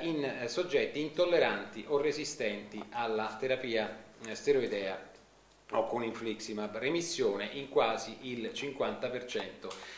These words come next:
dei, eh, pazienti. Ma ci sono delle linee guida a cui fare riferimento per essere sicuri che le cose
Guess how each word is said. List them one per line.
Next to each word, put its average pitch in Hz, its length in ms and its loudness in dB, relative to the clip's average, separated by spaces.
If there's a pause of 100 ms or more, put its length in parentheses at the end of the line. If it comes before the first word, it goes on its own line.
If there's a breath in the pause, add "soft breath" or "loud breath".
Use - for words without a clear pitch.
(280 loud breath)
dei, 113 560 -2
eh, 104 360 0
pazienti. 98 880 -4
Ma 175 540 2
ci 220 160 -4
sono 175 320 6
delle 135 240 6
linee 147 340 2
guida 135 360 0
a 117 60 2
cui 127 160 -2
fare 135 240 4
riferimento 127 760 0
per 156 560 10
essere 131 400 0
sicuri 135 500 -2
che 131 200 0
le 120 120 -2
cose 120 480 2